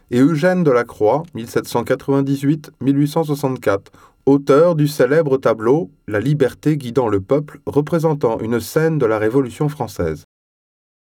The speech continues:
Un demi-siècle plus tard, l'impressionnisme est représenté par des auteurs comme Édouard Manet, mille huit cent trente-deux, mille huit cent quatre-vingt-trois, Edgar Degas, mille huit cent trente-quatre, mille neuf cent dix-sept,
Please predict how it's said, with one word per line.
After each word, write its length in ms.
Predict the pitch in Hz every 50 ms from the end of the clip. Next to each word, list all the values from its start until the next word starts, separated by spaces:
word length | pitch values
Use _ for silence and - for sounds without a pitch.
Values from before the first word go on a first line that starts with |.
| _ _ _ _ -
Un 120 | 160 185
demi-siècle 580 | 175 185 175 175 165 151 - 175 160 151 147 139
plus 180 | - 135 131
tard, 240 | - 117 113 139 147
l'impressionnisme 920 | 139 143 151 147 - 165 143 147 - 135 117 113 123 151 147 - 165 156 -
est 100 | 139 135
représenté 640 | 127 143 143 143 151 143 131 135 131 131 156 165
par 200 | 151 151 135 127
des 180 | 127 123 117 127
auteurs 340 | 131 127 - 135 139 156 151
comme 220 | - 123 120 120
Édouard 300 | 131 131 131 131 127 117
Manet, 360 | 113 107 104 104 101 107 143 151 - _ _ _ _ _
mille 160 | 120 127 117
huit 120 | 120 127 123
cent 180 | - 123 123
trente-deux, 480 | 120 - - 120 120 120 117 120 127 123
mille 220 | 117 107 107 107
huit 100 | 107 110
cent 180 | 104 - 110 104
quatre-vingt-trois, 720 | 101 107 101 - - 104 107 113 110 - - 135 139 151 - _ _ _ _ _ _ _ -
Edgar 420 | 131 135 131 127 135 127 127 120
Degas, 420 | 120 123 123 120 120 117 117 123 123 _ _ _
mille 140 | 107 110 113
huit 80 | 113
cent 160 | 110 - 113 107
trente-quatre, 560 | - - 113 110 110 104 - 117 113 - -
mille 140 | 113 107 107
neuf 140 | 104 98
cent 160 | - - 101 98
dix-sept, 500 | 104 117 117 - - 156 160 156 -